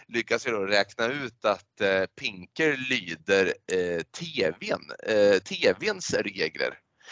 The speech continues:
Vilket gör att han kan stoppa Pinker med fjärrkontrollen.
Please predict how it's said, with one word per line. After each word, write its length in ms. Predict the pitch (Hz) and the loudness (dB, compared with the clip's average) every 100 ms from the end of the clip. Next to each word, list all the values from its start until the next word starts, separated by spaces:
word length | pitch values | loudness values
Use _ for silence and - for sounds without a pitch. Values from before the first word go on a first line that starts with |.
| - | 0
Vilket 300 | 131 139 190 | 4 6 6
gör 300 | 104 95 98 - | 8 8 8 4
att 160 | 110 | 2
han 140 | 117 104 | 2 0
kan 200 | 101 95 | -4 -6
stoppa 760 | - - - 185 _ _ - 214 | -6 -2 2 2 _ _ 0 0
Pinker 600 | 165 98 82 _ 104 92 - _ 98 | 0 -12 -14 _ -2 -2 -2 _ -6
med 300 | 98 90 90 - - - | -2 0 -2 -4 -12 -12
fjärrkontrollen. 840 | - 151 117 104 98 101 110 143 | 2 4 4 0 -2 -2 -2 -6